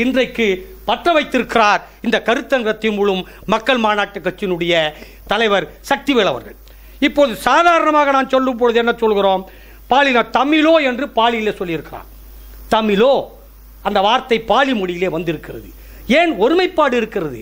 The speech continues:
இப்படி சொல்லிவிட்டு போகலாம். நீ சொல்லாமல் திராவிட என்றதிலிருந்து தமிழ் பிறந்தது, தமிழ் வந்தது, வளர்ந்தது, அதை ஒட்டி மற்ற மொழிகள் எல்லாம் வளர்ந்தது என்று சொன்னது எப்பேற்பட்ட அருமையான அப்பட்டமான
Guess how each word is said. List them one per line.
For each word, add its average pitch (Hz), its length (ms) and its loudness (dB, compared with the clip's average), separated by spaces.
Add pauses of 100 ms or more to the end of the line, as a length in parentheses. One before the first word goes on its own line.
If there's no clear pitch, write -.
இப்படி 349 380 -2
சொல்லிவிட்டு 349 540 2
போகலாம். 277 480 2
நீ 156 80 -12 (1040)
சொல்லாமல் 262 580 2 (240)
திராவிட 190 580 0 (200)
என்றதிலிருந்து 156 640 -2
தமிழ் 170 420 0
பிறந்தது, 165 460 2 (680)
தமிழ் 170 280 2
வந்தது, 190 500 2 (420)
வளர்ந்தது, 196 540 2 (340)
அதை 208 200 2
ஒட்டி 220 280 0
மற்ற 202 300 -2
மொழிகள் 233 320 2
எல்லாம் 220 260 2
வளர்ந்தது 233 340 2
என்று 214 200 0 (100)
சொன்னது 277 300 2 (360)
எப்பேற்பட்ட 254 600 0 (520)
அருமையான 254 480 0 (100)
அப்பட்டமான 262 720 -2